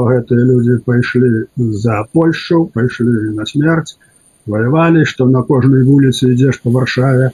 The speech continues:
гэтае месца, а, а, значыцца, адзначана крывёй палякаў і гэтак далей. Гэта ўсё гаворыць аб, аб тым, што было, што, э, ахвяры былі, што это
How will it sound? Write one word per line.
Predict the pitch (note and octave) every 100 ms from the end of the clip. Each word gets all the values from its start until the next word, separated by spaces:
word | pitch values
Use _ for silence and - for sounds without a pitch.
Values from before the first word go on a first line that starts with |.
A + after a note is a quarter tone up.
| - _ _
гэтае | A2+ A#2+ B2+ C3 C3
месца, | A#2+ D#3 C3+ - C#3+ C#3+ C3+ _ _ -
а, | C3+ -
а, | C#3+ C#3+ B2
значыцца, | C#3 C3 C#3 B2+ C#3 C3+ -
адзначана | C#3 A#2+ D#3 C3+ - C3 B2+
крывёй | - A2+ C3 C#3 C3+ B2+
палякаў | C3+ C3+ C3+ B2+ B2+ B2+
і |
гэтак | C3+ C3 B2+
далей. | B2+ C3+ G#2+
Гэта | F3+ -
ўсё | - D#4+ G3
гаворыць | A3+ A3 G#3+ G3 F3+ G#3
аб, | E3 G3+ F#3+ - - _ _
аб | E3+ E3
тым, | - G#3 G3
што | - - F3+
было, | F#3+ A#3 A#3 C#3+ A#2 -
што, | - B2 B2 A2 - _ -
э, | C#3+ C#3 C3+ C3
ахвяры | - A#3 A3+ F#3+ D#3+
былі, | D3 A#2+ A2+
што | - A#2
это | C#3 D#3+